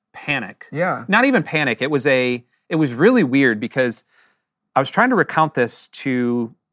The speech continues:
Speaker 1: somebody. I think my father-in-law, who was, we finally got to see my father-in-law for the first
Speaker 2: Yeah.
Speaker 1: time in, like, a
Speaker 2: Super
Speaker 1: year.
Speaker 2: cool.
Speaker 1: It was super cool. He
Speaker 2: Yeah.
Speaker 1: got vaccinated, all this cool. And I was trying to recount to him, 'cause you made that post,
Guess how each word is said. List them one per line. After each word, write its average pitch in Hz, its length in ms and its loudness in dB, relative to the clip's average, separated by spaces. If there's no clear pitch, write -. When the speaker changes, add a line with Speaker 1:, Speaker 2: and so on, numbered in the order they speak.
Speaker 1:
somebody. 131 360 0
I 110 40 0
think - 140 0
my 139 80 -2
father-in-law, 120 540 2
who 110 100 -8
was, 110 380 -8
we 120 140 -10
finally 147 320 2
got 131 80 0
to - 60 -18
see 139 100 -4
my 123 100 -4
father-in-law 117 420 0
for - 100 -14
the 101 80 -16
first 120 140 -8
Speaker 2:
Yeah. 120 120 -16
Speaker 1:
time 113 60 -6
in, 113 40 -8
like, 107 120 -4
a 104 60 -6
Speaker 2:
Super 120 120 -2
Speaker 1:
year. 104 240 0
Speaker 2:
cool. 127 120 -12
Speaker 1:
It 123 60 -12
was 151 120 -6
super 151 220 -6
cool. 92 180 -8
He 117 80 -4
Speaker 2:
Yeah. 135 60 -4
Speaker 1:
got 127 160 4
vaccinated, 131 540 -2
all 117 120 4
this 110 120 -8
cool. 104 240 -8
And 143 80 0
I 139 40 2
was - 80 -6
trying 269 180 2
to 285 60 2
recount 185 340 2
to 151 60 -6
him, 131 340 -4
'cause 131 160 -2
you 139 80 -4
made 160 140 2
that 123 180 2
post, - 520 -2